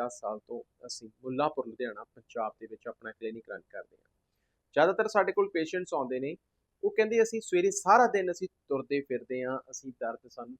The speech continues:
ਚੇਤੇ ਨਹੀਂ ਰਹਿੰਦਾ, ਪਰ ਜਦੋਂ ਰਾਤ ਨੂੰ ਸੌਣ ਲੱਗਦੇ ਹਾਂ ਸਾਡੇ ਦਰਦ ਨਿਕਲ ਕੇ ਬਾਹਰ ਆ ਜਾਂਦਾ ਹੈ। ਸੋ ਉਸ ਨੂੰ ਕਿਵੇਂ ਆਪਾਂ ਠੀਕ ਕਰ ਸਕਦੇ ਹਾਂ ਉਹੀ ਤੁਹਾਨੂੰ ਦੱਸਾਂਗੇ। ਸਾਡੀ Instagram ਆਈ ਡੀ ਹੈ ਐਸ ਹਰੀ ਸਿੰਘ sra physiotherapy ਔਰ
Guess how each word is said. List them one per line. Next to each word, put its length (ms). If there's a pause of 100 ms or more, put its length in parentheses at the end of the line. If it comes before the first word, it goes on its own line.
ਚੇਤੇ 280
ਨਹੀਂ 140
ਰਹਿੰਦਾ, 320
ਪਰ 160
ਜਦੋਂ 240
ਰਾਤ 300
ਨੂੰ 100
ਸੌਣ 340
ਲੱਗਦੇ 380
ਹਾਂ 120
ਸਾਡੇ 280
ਦਰਦ 320
ਨਿਕਲ 320
ਕੇ 240
ਬਾਹਰ 200
ਆ 100
ਜਾਂਦਾ 280
ਹੈ। 60 (540)
ਸੋ 300
ਉਸ 260
ਨੂੰ 240 (320)
ਕਿਵੇਂ 260
ਆਪਾਂ 340
ਠੀਕ 480
ਕਰ 140
ਸਕਦੇ 480
ਹਾਂ 80 (360)
ਉਹੀ 160
ਤੁਹਾਨੂੰ 220
ਦੱਸਾਂਗੇ। 500
ਸਾਡੀ 380 (120)
Instagram 600
ਆਈ 100
ਡੀ 240
ਹੈ 100 (120)
ਐਸ 280 (100)
ਹਰੀ 100
ਸਿੰਘ 320
sra 240
physiotherapy 760
ਔਰ 140